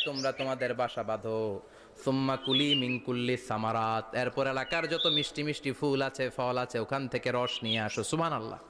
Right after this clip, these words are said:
পুষ্প রস সংগ্রহ করে মধুগুলো, এটার বলে সুইট নেক্টার। They collect the sweet nectar from the flowers। এবং মধুর মধ্যে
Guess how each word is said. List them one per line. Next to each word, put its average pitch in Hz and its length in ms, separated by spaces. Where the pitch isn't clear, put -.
পুষ্প - 300
রস 240 240
সংগ্রহ 208 400
করে 120 260
মধুগুলো, 151 560
এটার 190 220
বলে 202 200
সুইট 226 360
নেক্টার। 180 420
They 139 100
collect 196 480
the 170 60
sweet 190 300
nectar 185 220
from 175 220
the 160 200
flowers। 139 560
এবং 208 220
মধুর 214 360
মধ্যে 226 480